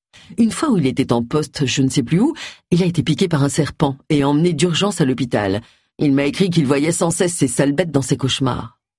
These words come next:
Quelle horreur, si l'assassin était au courant. » Agatha avala une grande gorgée de son gin. Le meurtre de George prenait un tour de plus en plus terrifiant. Le sadisme de ce crime était pratiquement inimaginable.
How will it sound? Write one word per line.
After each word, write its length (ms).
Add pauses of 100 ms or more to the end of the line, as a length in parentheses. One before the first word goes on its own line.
Quelle 220
horreur, 420 (320)
si 140
l'assassin 400
était 260
au 60
courant. » 420 (1040)
Agatha 400
avala 300
une 180
grande 300
gorgée 320
de 80
son 220
gin. 420 (300)
Le 100
meurtre 300
de 100
George 380 (340)
prenait 320
un 80
tour 200
de 80
plus 280
en 80
plus 160
terrifiant. 560 (420)
Le 80
sadisme 540
de 80
ce 140
crime 340 (300)
était 180
pratiquement 480
inimaginable. 800